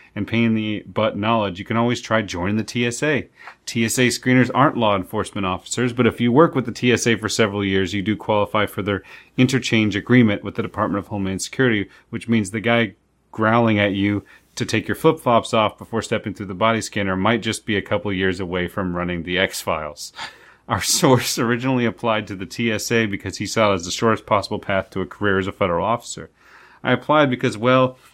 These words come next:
for people without any sort of real job experience, they're the only federal agency that'll pick you up.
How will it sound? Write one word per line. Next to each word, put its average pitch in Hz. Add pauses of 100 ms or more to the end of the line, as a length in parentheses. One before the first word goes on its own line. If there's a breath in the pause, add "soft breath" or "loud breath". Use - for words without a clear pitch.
(140)
for -
people 156
without 139
any 131
sort 127
of 104
real 120
job 110
experience, 104
they're 113
the 110
only 110
federal 107
agency 101
that'll 90
pick -
you 101
up. 101